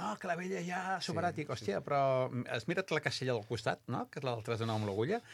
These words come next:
Speaker 1: Sembla que ningú la vulgui mirar, no?
Speaker 2: <laughs>
Speaker 1: Una mica allò del
Speaker 2: Ho han, ho han apostat tot allà,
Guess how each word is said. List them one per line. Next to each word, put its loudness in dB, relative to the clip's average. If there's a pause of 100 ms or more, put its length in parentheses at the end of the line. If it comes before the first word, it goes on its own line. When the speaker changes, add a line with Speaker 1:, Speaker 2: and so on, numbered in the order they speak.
(240)
Speaker 1:
Sembla 2
que 2
ningú 4
la 6
vulgui 6
mirar, 6
no? 2 (160)
Speaker 2:
<laughs> -2 (160)
Speaker 1:
Una -
mica 2
allò 2
del 0
Speaker 2:
Ho 4
han, -4
ho 6
han 6 (100)
apostat 2
tot 4
allà, 4